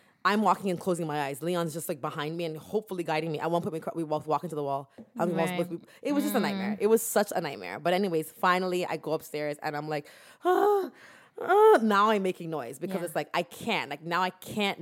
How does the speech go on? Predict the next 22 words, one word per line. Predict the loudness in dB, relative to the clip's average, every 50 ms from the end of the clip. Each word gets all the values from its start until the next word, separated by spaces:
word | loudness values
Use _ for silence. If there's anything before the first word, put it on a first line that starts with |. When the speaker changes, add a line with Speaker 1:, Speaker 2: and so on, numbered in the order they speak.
| -8 -8
Speaker 1:
not | -4 0 0 0 0 -2
verbalize | -4 -4 -2 -2 -2 0 2 2 2 2 0 -2
the | -4 -6
intensity | -6 -6 -8 -8 -8 -8 -8 -8 -8 -6 -6
of | -6 -6
the | -8
pain. | -12 -10 -10 -10 -10 -12 -14 -18 _ _ _ _ _ _ _ _ _ _
She's | _ -6 -2 0
like, | 0 2 6
"Okay, | 6 6 6 4 2 4
don't | 6 6 6 6
worry. | 6 6 8
I'll | 10 8 8
admit | 8 6 4 2 2
you | 4 4
now." | 4 4 4
She | 4 2
doesn't | 2 0
even | 0 0
bother | 0 0 0
checking | -2 -4 -8 -8 -8 -10 -10
me | -10 -12 -14